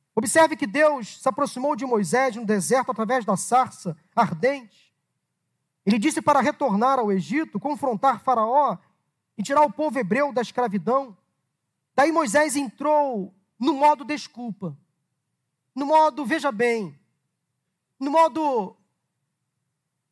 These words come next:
convide outro. Quando Deus chamou Moisés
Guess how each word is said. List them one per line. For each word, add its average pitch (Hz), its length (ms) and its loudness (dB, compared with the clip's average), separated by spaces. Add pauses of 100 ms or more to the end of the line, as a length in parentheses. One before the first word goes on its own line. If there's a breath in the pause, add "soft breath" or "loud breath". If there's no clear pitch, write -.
(260)
convide 330 400 -2
outro. 277 340 -2 (1300)
Quando 311 200 2
Deus 330 160 0
chamou 302 400 2
Moisés 226 640 0